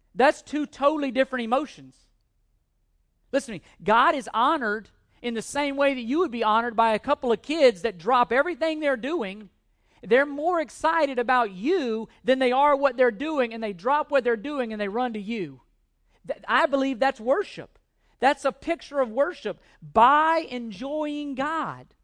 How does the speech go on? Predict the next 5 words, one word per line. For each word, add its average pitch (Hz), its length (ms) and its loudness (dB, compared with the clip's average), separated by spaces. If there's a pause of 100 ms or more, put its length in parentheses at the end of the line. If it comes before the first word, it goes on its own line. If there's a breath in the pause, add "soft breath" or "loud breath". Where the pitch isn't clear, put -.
(520)
Worship 277 500 -2
is 233 160 -10
delighting 240 680 -4
in 233 160 -8
God. 247 480 -6